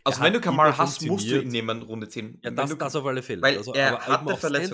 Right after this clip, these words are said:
Speaker 2: Standalone-Value hat
Speaker 1: Ja.
Speaker 2: er genauso. Also,
Speaker 1: So
Speaker 2: hat
Speaker 1: ist
Speaker 2: kein
Speaker 1: es.
Speaker 2: Problem damit, Ingram zu jagen ab in diesen hohen Runden.
Speaker 1: Genau. Ähm, bei Receiver, wo ich dich jetzt fragen würde, ähm, keiner will einen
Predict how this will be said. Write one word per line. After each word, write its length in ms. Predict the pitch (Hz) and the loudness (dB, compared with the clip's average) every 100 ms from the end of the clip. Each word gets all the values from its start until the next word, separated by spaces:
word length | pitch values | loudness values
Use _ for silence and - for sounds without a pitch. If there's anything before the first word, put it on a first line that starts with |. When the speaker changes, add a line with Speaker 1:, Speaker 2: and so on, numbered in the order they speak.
| 165 | -2
Speaker 2:
Standalone-Value 600 | 123 117 110 110 139 131 | -2 -6 -4 -4 -4 -6
hat 160 | 117 104 | -6 -8
Speaker 1:
Ja. 100 | 113 | -10
Speaker 2:
er 60 | |
genauso. 440 | 123 92 95 98 87 | -10 -12 -14 -16 -20
Also, 300 | 90 90 87 _ _ _ _ _ _ | -18 -20 -20 _ _ _ _ _ _
Speaker 1:
So 200 | - - | -12 -10
Speaker 2:
hat 60 | |
Speaker 1:
ist 60 | 123 | -6
Speaker 2:
kein 80 | - | -8
Speaker 1:
es. 40 | |
Speaker 2:
Problem 320 | 156 131 135 | -8 -8 -8
damit, 320 | 135 123 123 - | -8 -8 -10 -12
Ingram 420 | 151 139 127 113 | -14 -8 -8 -8
zu 120 | 123 | -10
jagen 400 | 110 92 101 107 | -6 -4 -6 -8
ab 240 | 90 - | -10 -10
in 160 | - 113 | -12 -14
diesen 200 | 110 107 | -14 -12
hohen 260 | 98 104 101 | -10 -8 -10
Runden. 340 | 98 101 90 _ _ _ _ | -12 -14 -20 _ _ _ _
Speaker 1:
Genau. 240 | - 113 104 - - _ 127 | -12 -10 -10 -18 -20 _ 2
Ähm, 240 | 127 135 - _ _ | 2 0 -10 _ _
bei 200 | - 147 | -4 -4
Receiver, 420 | 220 214 190 175 160 | -4 -6 -6 -6 -6
wo 120 | 202 | -6
ich 80 | 226 | -6
dich 140 | 185 | -8
jetzt 160 | 190 - | -8 -6
fragen 240 | 170 165 | -8 -6
würde, 240 | 131 120 127 - _ - | -8 -8 -12 -20 _ -4
ähm, 360 | 127 135 - - - - | -4 -4 -10 -16 -20 -14
keiner 420 | - 147 202 170 | -4 -2 -2 -2
will 320 | 170 175 175 | -4 -4 -4
einen 480 | - 139 143 143 - | -4 -4 -4 -8 -12